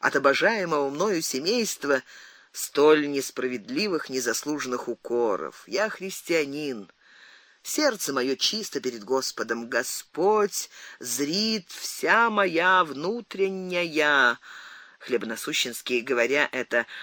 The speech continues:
был торжественно чувствителен и растроганно огорчён. «Господь, судья неумытный, я виноват. Мои упущения, моя нерадивость.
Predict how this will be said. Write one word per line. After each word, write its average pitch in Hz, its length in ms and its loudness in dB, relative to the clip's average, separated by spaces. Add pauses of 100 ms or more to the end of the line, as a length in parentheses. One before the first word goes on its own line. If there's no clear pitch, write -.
(120)
был 131 380 2
торжественно 117 720 -2
чувствителен 156 760 -6 (240)
и 131 140 0
растроганно 123 680 -2
огорчён. 143 680 -2 (380)
«Господь, 202 1080 4
судья 180 960 -2
неумытный, 151 1300 -4 (760)
я 156 420 6
виноват. 349 580 -2 (720)
Мои 156 500 4
упущения, 330 960 0 (800)
моя 226 580 2
нерадивость. 262 1200 -2